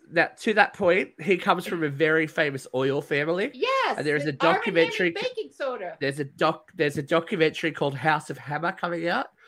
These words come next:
Speaker 1: He is the black sheep of the family. He's been completely cut off. They, he is persona non
Speaker 2: But he
Speaker 1: grata
Speaker 2: has
Speaker 1: with that
Speaker 2: movie
Speaker 1: family.
Speaker 2: money.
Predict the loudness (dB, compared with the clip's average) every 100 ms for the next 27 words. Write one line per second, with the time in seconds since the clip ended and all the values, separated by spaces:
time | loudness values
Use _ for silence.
0 | -20 -20 _ 0 2 2 -2 -4 0 2
1 | 2 0 -2 -2 -2 -8 -2 0 0 0
2 | -2 -2 -6 -6 -6 -6 -6 -4 -4 -4
3 | -6 -8 -6 -8 -4 -6 -6 -12 _ _
4 | _ _ _ _ _ -2 2 2 2 0
5 | 0 -2 0 2 4 4 2 4 6 6
6 | 4 4 4 6 6 4 2 -2 -4 -6
7 | -10